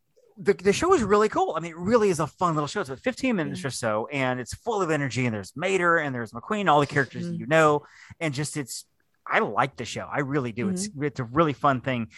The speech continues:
Speaker 1: And again, I think people don't pay attention to it because once they hit Rock and Roller Coaster, they come out of the ro-, roller coaster by the guitar. They just start working up that hill towards Tower without paying any attention about what, what, what's over on the left 'cause we're so used to anything not being back there.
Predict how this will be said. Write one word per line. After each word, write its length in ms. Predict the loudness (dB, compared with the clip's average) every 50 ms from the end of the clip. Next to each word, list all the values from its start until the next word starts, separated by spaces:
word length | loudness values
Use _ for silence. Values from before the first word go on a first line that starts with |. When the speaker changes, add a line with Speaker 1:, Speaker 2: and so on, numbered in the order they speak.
| -20 -14 _ 0
Speaker 1:
And 80 | 0 0
again, 220 | 2 2 2 4
I 80 | 4 2
think 180 | 2 0 0
people 200 | 0 0 0 0 0
don't 160 | 0 -2 -2
pay 100 | -4 -6
attention 300 | -6 -6 -8 -10 -8 -4
to 100 | -4 -4
it 60 | -4
because 260 | -6 -10 -10 -10 -8
once 160 | -6 -8 -4
they 80 | -2 -2
hit 120 | -2 2 2
Rock 160 | 2 2 2
and 80 | 2 0
Roller 140 | 0 0
Coaster, 300 | 2 0 -2 -2 -2 -4 -4
they 100 | -4 -4
come 160 | -2 0 0
out 80 | 0 0
of 40 |
the 40 | 0
ro-, 220 | -2 -2 -4 -6 -6
roller 180 | 0 2 2 2
coaster 300 | 2 -2 -4 -4 -4 0
by 140 | 0 0 0
the 60 | 0
guitar. 420 | -4 -6 -2 2 4 6 6 4
They 80 | 4 0
just 120 | -4 -4 -6
start 120 | -6 -2
working 220 | -2 -4 -2 -2 -6
up 100 | -6 -6
that 140 | -10 -8
hill 180 | -2 -2 -2 -2
towards 220 | -2 -6 -12 -12
Tower 420 | -8 -2 0 2 4 4 4 2 0 _ _ _ _ _ -20 _ -2
without 220 | 2 2 4 4
paying 180 | 4 2 2 -6
any 160 | -8 -6 -6
attention 360 | -4 -4 -4 -6 -6 -6 -6
about 220 | 0 0 0 0 2
what, 180 | -2 -4 -4 _ -18
what, 180 | -10 -10 -10 -10 _ _
what's 120 | -16 -4 -2
over 160 | -2 0 0
on 80 | -2 -4
the 80 | -4
left 300 | -8 -8 -8 -10 -10 -10
'cause 120 | -10 -8 -8
we're 80 | -6 -8
so 180 | 0 0 0
used 260 | 0 2 -2 -6 -6 -4
to 60 | -6
anything 400 | -6 -4 -4 -4 -4 -2 -2 2
not 200 | 2 2 2 2
being 160 | -2 -6 -4
back 240 | -4 -4 -4 -4 -6
there. 180 | -14 -20 -20